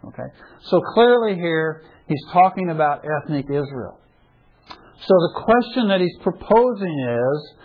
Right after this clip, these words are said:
has God rejected the nation of Israel? The question is not whether or not he's rejected the remnant that he's going to talk about in a minute. The question is whether or not he has rejected the people of Israel, the nation of Israel.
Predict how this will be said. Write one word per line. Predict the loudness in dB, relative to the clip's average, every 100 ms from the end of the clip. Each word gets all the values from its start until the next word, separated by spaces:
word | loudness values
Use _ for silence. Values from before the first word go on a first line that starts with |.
| -20 _ -4
has | 2 2 2 0
God | 2 4 2 -2
rejected | -6 -8 -6 0 -2 0 -6 -4
the | -4
nation | -2 -2 -2 -2 -4 -4
of | -2
Israel? | -2 -2 -6 -14 -16 _ _ _ _ _ _ _ _ _ _ -20
The | -20 _ _
question | -2 -2 0 -4
is | -2
not | 2 2 0 -2
whether | -2 -2
or | -4
not | -4 -4
he's | -6 -4
rejected | -4 -2 -2 -2 -4
the | -4
remnant | 0 0 0 -4 -6
that | -4
he's | -4
going | -6 -2
to |
talk | -2 0
about | -2 -2 -2
in | -4
a |
minute. | -6 -6 -8 -14 _ _ _ _ _ _ -14
The |
question | -8 0 0 0 -6
is | -6 0
whether | 4 4 2
or | -4
not | -2 -4 -4
he | -4
has | -4 -4
rejected | -6 -2 -2 -2 -4 -4 -6 -20 _ -14
the | -14 -12 -2
people | -2 0 -4 -4
of | -6 -10
Israel, | -12 -18 -20 _ _ _ _ _ _
the | -8
nation | -4 -2 -2 -4 -6 -8
of | -6
Israel. | -8 -8 -16 -20